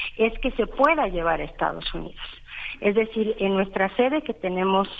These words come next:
en la unam Chicago, eh, ver la posibilidad de montar, de tener un montaje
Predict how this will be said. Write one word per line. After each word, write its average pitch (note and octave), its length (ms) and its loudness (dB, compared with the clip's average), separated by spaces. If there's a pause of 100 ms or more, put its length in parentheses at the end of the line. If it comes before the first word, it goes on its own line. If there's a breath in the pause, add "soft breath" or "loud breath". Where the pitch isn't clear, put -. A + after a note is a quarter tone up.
(100)
en E3+ 200 -2
la D#3+ 80 0
unam F3+ 240 4
Chicago, F#3+ 580 2 (380 loud breath)
eh, G3 480 2 (460)
ver A#3+ 260 2
la C4+ 140 2
posibilidad G3 840 2 (180)
de F#3+ 180 0
montar, G3 680 4
de F#3+ 120 -2
tener F3+ 320 -2
un F#3+ 140 2
montaje G3 680 4